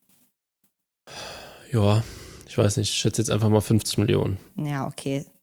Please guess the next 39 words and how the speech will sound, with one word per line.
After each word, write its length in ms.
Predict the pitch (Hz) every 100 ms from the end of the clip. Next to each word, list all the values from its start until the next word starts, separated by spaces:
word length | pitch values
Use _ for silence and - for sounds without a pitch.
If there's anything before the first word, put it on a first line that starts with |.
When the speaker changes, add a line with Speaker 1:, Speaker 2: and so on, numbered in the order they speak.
| _ _ _ -
Speaker 2:
So 200 | - 160
viel 180 | - 156
ist 180 | 156 160
dann 80 |
doch 160 | 147 147
nicht. 220 | 143 -
Zweiund-, 360 | - 170 170 -
also, 280 | 170 160 -
was 200 | 170 170
heißt, 200 | 170 165
so 120 | 175
viel 200 | 160 165
ist 120 | 165 151
es 140 | -
nicht? 200 | 151 147
Es 140 | -
waren 200 | 156 151
zweiunddreißig 520 | - 156 151 151 151 143
Millionen 240 | 139 135
Euro. 220 | 104 101
Speaker 1:
Naja. 240 | 95 90 95 - - - -
Speaker 2:
Aber 160 | 175
ich 80 | 165
denke 220 | 185 170
mir 60 | 170
immer, 140 | 170
das 160 | 165 -
Geld 380 | 160 156 - -
kann 160 | 165
man 160 | 151 143
dann 160 | 131
auch 220 | - 156 -
eigentlich, 580 | 175 180 160 - - -
naja, 180 | 147 135 - _ _ _
anders 360 | 196 202 175 -
investieren, 560 | 156 156 156 156 151 165
ne? 240 | 262 320 - -
Nun 240 | 214 233
ja. 280 | 165 151